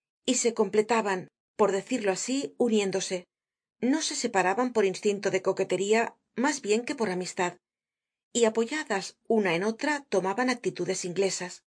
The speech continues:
Los primeros keepsakes acababan de aparecer. Comenzaba la melancolía de las mujeres, como posteriormente el byronismo en los hombres,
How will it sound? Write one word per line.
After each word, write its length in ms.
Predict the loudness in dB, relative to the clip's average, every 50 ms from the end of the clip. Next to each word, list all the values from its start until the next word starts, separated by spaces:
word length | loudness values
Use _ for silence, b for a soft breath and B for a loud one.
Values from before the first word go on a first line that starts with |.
| _ _ _ _ _ _ _ _ _ _ _ _ _ _ _ _ _ _ _ _
Los 240 | 4 4 4 4
primeros 640 | 2 -2 -2 0 0 0 2 2 2 0 0 -2 -10 _ _
keepsakes 720 | -6 -6 -6 -4 -2 0 2 2 2 2 0 -6 -10 -12 -16 _ _ _ _ _ _ _ _
acababan 560 | 0 0 2 0 -2 0 0 0 0 0 0
de 80 | 0 0
aparecer. 580 | 0 0 -2 -4 -4 -2 -2 -2 -2 -4 -8 _ _ _ _ _ _ _ _ _ _ _
Comenzaba 640 | _ 0 2 2 0 -2 -4 -4 -6 -4 -2 0 2
la 100 | 2 2
melancolía 580 | 2 0 0 -2 -2 -4 -4 -2 0 2 2 2
de 80 | 0
las 180 | -2 -4 -6 -8
mujeres, 540 | -10 -6 2 2 4 4 4 0 -2 -8 -16 _ _ _ _ _ _ _ _
como 320 | 4 4 6 6 4 2
posteriormente 1000 | 2 0 -2 0 -2 -2 -2 -2 -2 -2 0 0 0 0 -2 0 0 0 0 2 0
el 140 | 0 0 2
byronismo 580 | 2 0 0 0 0 0 0 -2 -2 -2 -2 0
en 60 | 0
los 180 | -2 -2 0
hombres, 400 | -2 0 0 0 -2 -2 -4 -8